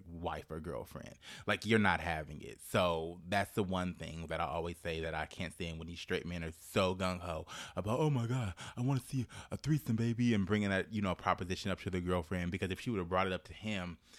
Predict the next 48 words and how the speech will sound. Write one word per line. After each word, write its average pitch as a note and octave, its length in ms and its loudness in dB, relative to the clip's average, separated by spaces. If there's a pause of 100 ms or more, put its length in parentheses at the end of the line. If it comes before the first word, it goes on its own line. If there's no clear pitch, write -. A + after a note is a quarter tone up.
(200)
he C3+ 100 2
would've A#2+ 160 6
been F#2 140 2
juiced G2 400 0
until G2+ 300 0
she G2+ 180 -4
said, F#2 240 -2 (120)
"With F#2+ 220 -4
another D#2 320 -4
man." D#2+ 420 -6 (340)
And G#2+ 120 2
then, G2+ 220 4
like F2 160 0
I F2 120 -2
said, E2+ 140 0
it E2+ 140 -2
would've E2 200 -2
been, E2 260 -4
"Oh, E2+ 200 4
no, E2+ 220 0
we F2+ 160 -4
not D#2 240 -4
doing D2+ 240 -6
that G#1 140 -14
shit." - 300 -12 (120)
So D#2+ 360 -2
that's F#2+ 180 0
the G#2+ 100 0
one F#2+ 160 -2
thing E2+ 160 -8
I D#2+ 100 -4
don't D#2 260 -6 (480)
like E2+ 420 0
hearing E2+ 400 -2
and D#2 120 -6 (100)
seeing D#2+ 280 -4
when D#2 120 -4
I D#2 80 -2
talk D#2+ 300 -2
to E2+ 80 -8
these D2+ 160 -8
straight - 260 -4
couples - 340 -6
who E2+ 140 -6
engage D#2+ 440 -6
and D#2+ 80 -6
interact D#2 540 -4
with, D#2+ 160 -6